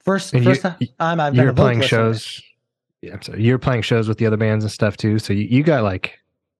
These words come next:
Speaker 2: experience
Speaker 1: Some, yeah.
Speaker 2: doing all this stuff. Some, yeah.
Speaker 1: Yeah.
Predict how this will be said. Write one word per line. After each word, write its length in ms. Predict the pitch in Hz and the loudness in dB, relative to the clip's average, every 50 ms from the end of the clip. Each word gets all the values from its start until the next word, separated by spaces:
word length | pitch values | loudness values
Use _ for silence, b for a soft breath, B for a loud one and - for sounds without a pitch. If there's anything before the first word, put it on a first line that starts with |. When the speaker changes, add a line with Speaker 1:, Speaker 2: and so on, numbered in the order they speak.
| _ - | _ -16
Speaker 2:
experience 640 | 120 - - - 107 104 107 107 104 - - - - _ _ _ _ _ _ _ _ _ _ _ _ _ _ _ _ _ _ _ _ - | -14 -8 -4 -2 -2 0 0 -2 -4 -6 -10 -14 -16 _ _ _ _ _ _ _ _ _ _ _ _ _ _ _ _ _ _ _ _ -6
Speaker 1:
Some, 260 | - 262 214 127 117 117 | -2 -2 -2 -2 -2 -2
yeah. 160 | 107 110 110 | 0 2 2
Speaker 2:
doing 160 | 107 107 104 | 2 2 0
all 140 | 101 98 95 | 0 -2 -2
this 100 | 95 - | -4 -8
stuff. 240 | - - - - - | -10 -14 -16 -16 -10
Some, 300 | - 98 95 95 98 - - - | -6 -6 -6 -6 -6 -10 -12 -14
yeah. 140 | - - - _ - | -12 -14 -14 _ -6
Speaker 1:
Yeah. 280 | 175 170 147 92 - | -4 -4 -2 -4 -6